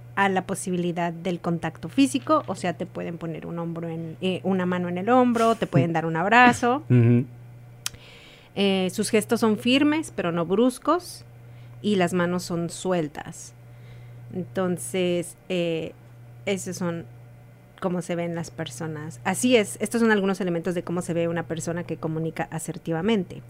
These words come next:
Speaker 2: Ujú.
Speaker 1: El nivel de voz es ajustado con la interacción, la entonación es variada, eh, hasta resulta agradable,
Speaker 2: Ujú.
Speaker 1: ¿no?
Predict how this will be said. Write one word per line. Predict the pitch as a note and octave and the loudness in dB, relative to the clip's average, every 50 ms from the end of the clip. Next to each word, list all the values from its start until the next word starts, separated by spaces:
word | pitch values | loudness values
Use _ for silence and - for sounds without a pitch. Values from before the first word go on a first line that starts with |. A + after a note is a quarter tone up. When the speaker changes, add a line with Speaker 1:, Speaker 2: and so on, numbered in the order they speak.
| - - | 2 6
Speaker 2:
Ujú. | A2 G2 D#2+ D#2+ G2 G2+ B2 C#3+ - - - - | 6 6 6 6 6 6 6 4 0 -4 -6 -2
Speaker 1:
El | G3 F#3+ F#3 F#3 F#3 F#3 F#3+ | 0 2 4 4 4 4 4
nivel | F#3+ F#3 F#3+ F#3 F#3 F#3 | 4 4 4 4 4 4
de | F#3+ G3 G3 | 2 2 0
voz | F#3+ F#3 F#3+ G#3+ G#3+ G#3+ G#3+ B3+ D#4 - - - - - - - - - - | 0 2 2 4 4 4 4 2 0 -2 -4 -8 -10 -12 -14 -16 -20 -8 -2
es | - F#3+ F3+ F3 E3+ F3 - | 2 4 4 4 2 0 -2
ajustado | - G3 - F#3 F3 - - F#3 F3 F3 F3 F3 | -6 -4 -4 -4 -6 -4 -2 -2 0 0 -2 -2
con | - F3+ F#3 F3+ | -2 -2 -2 0
la | F3 | -2
interacción, | E3+ E3 E3 D#3 D#3 D#3+ - - - A#3+ A#3+ A#3+ A#3+ A#3 A#3 A#3+ B3+ B3+ - - - - | -2 -2 -4 -6 -6 -8 -8 -4 2 4 6 6 6 6 4 4 2 0 -2 -6 -10 -4
la | F3 F3 | -2 0
entonación | E3+ E3+ E3 - - - F3+ E3+ E3 E3 - - G3 F3+ F3+ F3+ | 0 0 -2 -4 -4 -4 -2 0 0 -2 -2 0 0 2 2 2
es | F3+ E3+ E3 | 0 0 0
variada, | F3 E3+ E3+ F3+ G3 G#3+ A3+ A#3 A#3 A3+ A3+ A3 G#3+ G#3+ G#3 G#3 A3+ A#3 - - - - - - - - - - - - - | 0 0 0 2 4 6 6 8 6 6 6 4 4 4 2 2 0 -2 -6 -12 -20 -20 -20 -20 -20 -20 -20 -20 -14 -6 -2
eh, | F3 F3 E3+ E3+ E3 D#3+ - - | 0 0 0 0 -2 -4 -6 -8
hasta | - E3+ - E3+ E3 | -10 -6 -4 -4 -4
resulta | E3 D#3 - F3 F3 F3 - E3+ | -4 -4 -4 -4 -4 -4 -4 -4
agradable, | E3 D#3+ D#3 D#3+ E3 F3+ F#3+ G3 G3 F#3+ F#3+ F3+ F3+ F#3 G#3+ A3 - | -4 -4 -6 -4 -2 0 0 0 2 0 0 -2 -2 -4 -4 0 4
Speaker 2:
Ujú. | C#3+ C#3+ B2 C3+ D3+ G3+ - - | 6 6 8 6 4 4 0 -4
Speaker 1:
¿no? | D#3+ D#3+ D#3 D#3+ E3+ G3+ A#3+ B3+ | -8 -6 -4 -4 -4 -4 -4 -4